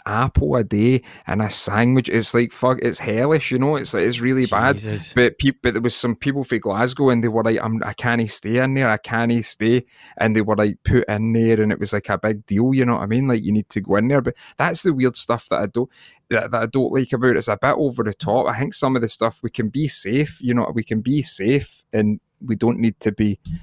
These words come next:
Speaker 1: uh, messing about like this, you know? It's like that we are still people, you know? Like, they are still, like, humans,
Speaker 2: We're
Speaker 1: and
Speaker 2: not,
Speaker 1: we're all
Speaker 2: no,
Speaker 1: kinda
Speaker 2: we're, we're all disease vectors, Neil, as you well know. That's all we are. We're
Speaker 1: <laughs>
Speaker 2: disease vectors.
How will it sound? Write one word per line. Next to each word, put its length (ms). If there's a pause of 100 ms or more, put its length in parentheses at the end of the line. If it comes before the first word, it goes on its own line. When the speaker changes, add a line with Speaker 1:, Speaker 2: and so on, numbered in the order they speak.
(280)
Speaker 1:
uh, 160
messing 440
about 420
like 180
this, 300
you 80
know? 180
It's 180
like 160
that 280
we 100
are 100
still 300
people, 480 (360)
you 100
know? 180
Like, 240
they 220
are 100
still, 280
like, 140 (140)
humans, 320
Speaker 2:
We're 80
Speaker 1:
and 80
Speaker 2:
not, 100
Speaker 1:
we're 60
all 180
Speaker 2:
no, 60
Speaker 1:
kinda 240
Speaker 2:
we're, 100 (440)
we're 60
all 200
disease 440
vectors, 460
Neil, 360 (100)
as 160
you 140
well 200
know. 300
That's 220
all 200
we 120
are. 260 (440)
We're 80
Speaker 1:
<laughs> 80
Speaker 2:
disease 420
vectors. 540